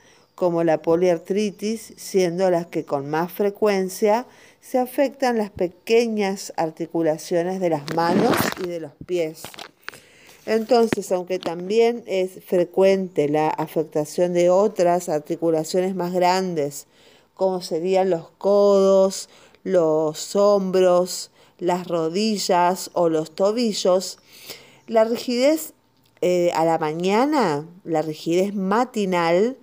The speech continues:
es con frecuencia, es un dato destacado de la enfermedad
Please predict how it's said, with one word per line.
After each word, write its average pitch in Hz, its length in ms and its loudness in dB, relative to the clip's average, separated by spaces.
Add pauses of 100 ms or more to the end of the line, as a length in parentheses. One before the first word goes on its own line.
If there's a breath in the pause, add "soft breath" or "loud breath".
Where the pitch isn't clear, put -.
(420 soft breath)
es 269 320 2
con 240 280 0
frecuencia, 214 840 0
es 196 420 -4
un 202 180 -6
dato 202 400 2
destacado 185 880 0
de 175 140 4
la 156 60 2
enfermedad 160 880 -2